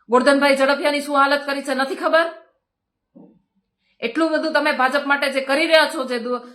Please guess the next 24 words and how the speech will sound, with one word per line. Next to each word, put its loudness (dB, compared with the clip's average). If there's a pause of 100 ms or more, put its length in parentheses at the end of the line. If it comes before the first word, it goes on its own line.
જે -8
સંગઠનનો 0
દુરુપયોગ -6
થઈ -6
રહ્યો -2
છે -8 (320)
તમારા 6
દ્વારા, 0 (320)
તો -4
તમે -2 (400)
એક -12 (420)
જે -2
સમાજના 0
પ્રશ્નો -6
છે -10
એ -4
લઈને -4
જાઓ -4
છો, -8 (800)
ગયા 4
છો -4
ક્યારે 0
પહેલા -2
તો? -4